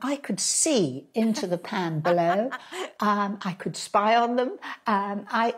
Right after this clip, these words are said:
Speaker 1: I could see every detail, but it was sensible for me to be away from everybody. So I didn't walk around with the other two judges, um, which I would have liked to have done. I did at the very end.
Speaker 2: I tell you what,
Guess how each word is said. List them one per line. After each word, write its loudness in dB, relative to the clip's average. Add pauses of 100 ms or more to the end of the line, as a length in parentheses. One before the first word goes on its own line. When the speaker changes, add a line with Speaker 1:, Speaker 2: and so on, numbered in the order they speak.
(100)
Speaker 1:
I -4
could 0
see -2
every 0
detail, -2 (220)
but 0
it -4
was 0
sensible -2
for -8
me 0
to -8
be 2
away 0
from -8
everybody. -4
So -2
I 0
didn't -2
walk 2
around -8
with -8
the -2
other -4 (100)
two -2
judges, -2 (340)
um, -4 (240)
which 2
I 2
would -2
have -2
liked -2
to -4
have -8
done. -6
I -2
did 2
at 4
the -6
very 0
end. -10 (220)
Speaker 2:
I 2
tell 0
you 0
what, 2